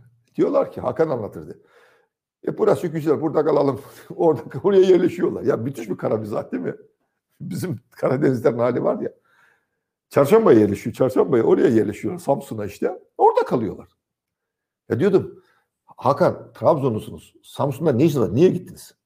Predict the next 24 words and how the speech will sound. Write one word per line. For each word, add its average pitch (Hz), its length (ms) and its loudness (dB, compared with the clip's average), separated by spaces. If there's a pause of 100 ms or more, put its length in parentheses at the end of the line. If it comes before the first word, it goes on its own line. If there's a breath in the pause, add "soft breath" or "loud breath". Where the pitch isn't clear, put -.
(120)
Böyle 190 320 4
diyordu. - 300 -12 (380)
Ya - 200 -4
bindi 208 220 2
bizimkiler 120 460 0
çömlek, 135 360 2
çömlekçi 165 360 0
yap-, - 140 0
çömlek 165 280 0
yapmaya 127 280 2
gidiyorlardı 110 580 0 (140)
İstanbul'a 117 440 0
doğru. 113 360 0 (160 soft breath)
Ya - 200 -2 (220 loud breath)
battılar, - 440 4 (260)
çıktılar, 147 420 2
yüzdüler 151 360 4
karaya, - 320 2
kaldılar 190 380 2
orada. 147 340 0
<laughs> - 720 -16
Tam, - 300 0
tam 190 220 4
Karadeniz - 440 2